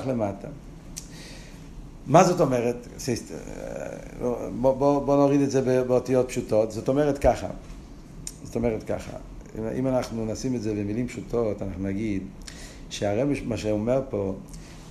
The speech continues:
יש, כשמדברים בנגיעה לרוצה ושוב, כשמדברים בנגיעה לרוצה ושוב, אז השאלה היא מה, מה, מה עבוד פה.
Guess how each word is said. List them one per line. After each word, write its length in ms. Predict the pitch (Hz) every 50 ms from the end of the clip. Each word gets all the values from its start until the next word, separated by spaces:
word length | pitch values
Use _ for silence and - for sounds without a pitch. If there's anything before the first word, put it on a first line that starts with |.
| - 104
יש, 600 | 104 127 147 156 156 151 147 - - - - - - - - - - - - - - - - - - - - - - - - - - - - - - - - - - - - -
כשמדברים 640 | - - 110 104 101 104 98 104 120 143 160 160 147
בנגיעה 400 | 120 104 101 98 98 123 131 123
לרוצה 460 | 107 101 92 101 117 113 - - 107 90
ושוב, 460 | 92 90 - - 123 120 101 82 80 - - - - - - - - - - - - - - - - - - - - - - - - - - - - - - - - - - - - - - - - - - - -
כשמדברים 280 | 95 90 120 135 131
בנגיעה 240 | 113 104 95 107 110
לרוצה 400 | 104 98 92 107 104 - - 98 87
ושוב, 400 | 90 80 - - 104 87 82 80 78 - - - - - - - - - - - - - -
אז 140 | - - 95
השאלה 400 | 95 95 - 104 101 101 117 123
היא 180 | 123 120 110
מה, 220 | 101 104 117 117 113 107 104 104 101 101 98
מה, 240 | 95 104 117 117 110
מה 180 | 104 104 107 104
עבוד 300 | 95 85 90 90 85 80 - -
פה. 80 | -